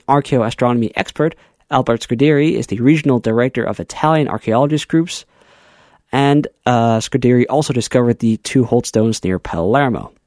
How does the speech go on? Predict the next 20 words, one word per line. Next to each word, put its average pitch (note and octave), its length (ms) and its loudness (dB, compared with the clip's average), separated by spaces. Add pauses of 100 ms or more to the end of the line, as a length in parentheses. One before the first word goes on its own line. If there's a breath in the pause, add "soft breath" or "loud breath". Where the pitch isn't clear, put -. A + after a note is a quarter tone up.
(200)
Now, C3 220 2
according C#3 380 0
to A#2 180 0
Giulio A#2+ 380 2
Amati, D3+ 440 2 (140)
who B2+ 80 -2
is G#2+ 120 -2
a G2 60 -2
professor C3 460 -4
of - 80 -8 (100)
archaeoastronomy C#3 760 0
at C3 160 0
Milan's A2 400 0
Polytechnic G#2+ 640 -2
University, A#2 680 -2 (320 soft breath)
the - 100 -10
finding C#3+ 440 0
is - 160 -12
very C3 400 0
interesting, A#2+ 520 -4